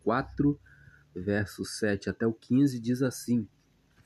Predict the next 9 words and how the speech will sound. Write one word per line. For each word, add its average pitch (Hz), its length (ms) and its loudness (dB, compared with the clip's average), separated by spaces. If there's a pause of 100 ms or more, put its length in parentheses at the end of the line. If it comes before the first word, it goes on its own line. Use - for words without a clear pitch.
(380)
"Veio 151 320 4
uma 143 80 6
mulher 113 380 6
de 101 120 -2
Samaria 101 800 2
tirar 90 520 0
água, 139 640 2 (640)
disse-lhe 156 600 2
Jesus: 110 920 0